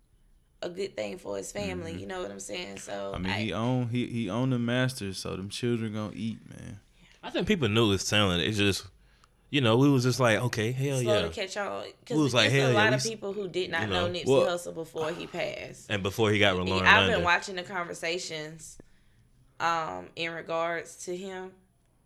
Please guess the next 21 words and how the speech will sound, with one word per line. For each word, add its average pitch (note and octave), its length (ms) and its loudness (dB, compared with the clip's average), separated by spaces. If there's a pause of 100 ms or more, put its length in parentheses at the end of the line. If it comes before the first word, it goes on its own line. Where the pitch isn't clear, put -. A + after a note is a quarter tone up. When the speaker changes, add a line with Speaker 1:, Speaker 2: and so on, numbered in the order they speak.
(720)
Speaker 1:
While F3+ 320 2 (140)
I G#3+ 140 4
know G#3+ 180 -6
quite F#3+ 240 -2
a F3 60 -4
few F3 180 -10
people F3+ 280 -10
who F3+ 160 -8
knew F3+ 140 -8
him, E3+ 340 -10
I've E3 240 -6
seen, F#3+ 280 -10
I'm E3+ 180 -6
learning F3 400 -4
that D#3+ 220 -2
there E3 200 -4
were D#3 140 -6
more E3 280 -8
people. - 520 -10
There E3+ 140 0
were, D#3+ 260 -4